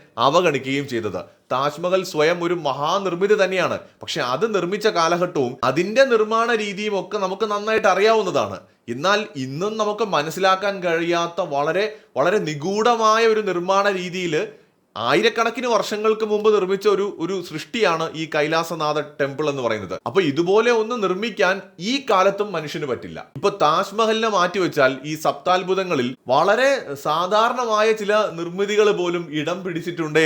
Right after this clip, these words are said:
എന്നുള്ളതാണ്. സത്യത്തിൽ ഞാൻ അതൊന്നും എടുത്ത് പറയുന്നില്ല. അപ്പോ അത്രയും നിരുത്തരവാദപരമായിട്ടാണ് ഇത് തെരഞ്ഞെടുത്തിരിക്കുന്നത്. ശരിക്കും ഇത് ആരാണ് തെരഞ്ഞെടുക്കുന്നതെന്ന് ചോദിച്ചു കഴിഞ്ഞാൽ അതാണ് രസം. സ്വിറ്റ്സർലൻഡിലെ സൂറിച്ച്, ആ, കേന്ദ്രമായിട്ടുള്ള ഒരു സംഘടനയാണ്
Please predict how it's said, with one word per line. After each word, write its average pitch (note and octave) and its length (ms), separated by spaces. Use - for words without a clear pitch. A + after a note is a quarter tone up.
എന്നുള്ളതാണ്. C#3 480
സത്യത്തിൽ E3+ 340
ഞാൻ D3+ 120
അതൊന്നും D#3+ 280
എടുത്ത് C#3+ 260
പറയുന്നില്ല. B2+ 460
അപ്പോ F#3+ 240
അത്രയും B3+ 640
നിരുത്തരവാദപരമായിട്ടാണ് F#3 1200
ഇത് D#3+ 160
തെരഞ്ഞെടുത്തിരിക്കുന്നത്. C#3 800
ശരിക്കും C#3+ 480
ഇത് E3+ 60
ആരാണ് F#3+ 360
തെരഞ്ഞെടുക്കുന്നതെന്ന് F#3+ 680
ചോദിച്ചു F#3 240
കഴിഞ്ഞാൽ F3+ 280
അതാണ് E3 360
രസം. C#3+ 260
സ്വിറ്റ്സർലൻഡിലെ G#3+ 880
സൂറിച്ച്, A3 600
ആ, D3+ 120
കേന്ദ്രമായിട്ടുള്ള F3 680
ഒരു D#3+ 140
സംഘടനയാണ് C#3+ 600